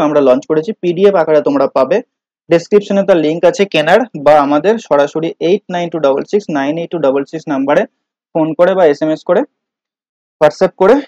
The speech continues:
তুমি এই বইগুলো কিনতে পারবে। এখন অফার চলছে, I think তুমি সেটা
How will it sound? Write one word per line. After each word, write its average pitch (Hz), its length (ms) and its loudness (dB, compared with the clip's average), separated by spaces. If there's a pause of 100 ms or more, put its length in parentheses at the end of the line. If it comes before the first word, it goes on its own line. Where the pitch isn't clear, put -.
(160)
তুমি 160 140 -2 (100)
এই 156 140 2
বইগুলো 147 300 0 (220)
কিনতে 147 280 -2
পারবে। 151 260 2
এখন 170 120 -4 (100)
অফার 170 200 -2 (120)
চলছে, 156 200 -2 (100)
I 143 80 0
think 190 200 -10
তুমি 135 200 -2
সেটা 135 160 0